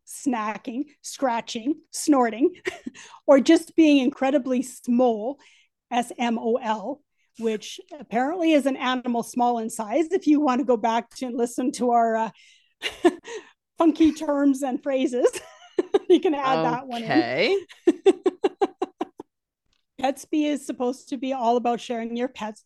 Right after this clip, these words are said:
Speaker 1: very own pet perspective. <laughs>
Speaker 2: So silly.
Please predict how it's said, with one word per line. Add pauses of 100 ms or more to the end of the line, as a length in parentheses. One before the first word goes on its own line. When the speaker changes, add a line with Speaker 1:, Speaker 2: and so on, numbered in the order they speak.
(120)
Speaker 1:
very
own
pet (680)
perspective.
<laughs> (1200)
Speaker 2:
So
silly.